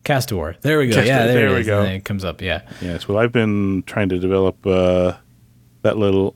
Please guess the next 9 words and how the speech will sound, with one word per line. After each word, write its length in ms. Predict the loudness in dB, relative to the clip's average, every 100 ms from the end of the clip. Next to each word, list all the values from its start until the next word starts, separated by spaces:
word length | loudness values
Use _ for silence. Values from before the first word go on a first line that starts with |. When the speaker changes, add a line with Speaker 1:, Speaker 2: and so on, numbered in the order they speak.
| -2
Speaker 2:
online 400 | -2 2 0 2
moniker 380 | 0 0 -2 0
for 160 | 0
a 60 | 0
while, 320 | 2 2 2
and 180 | 0 -2
unfortunately, 580 | -2 0 -2 0 -2 0
it 100 | -2
perf-, 180 | -6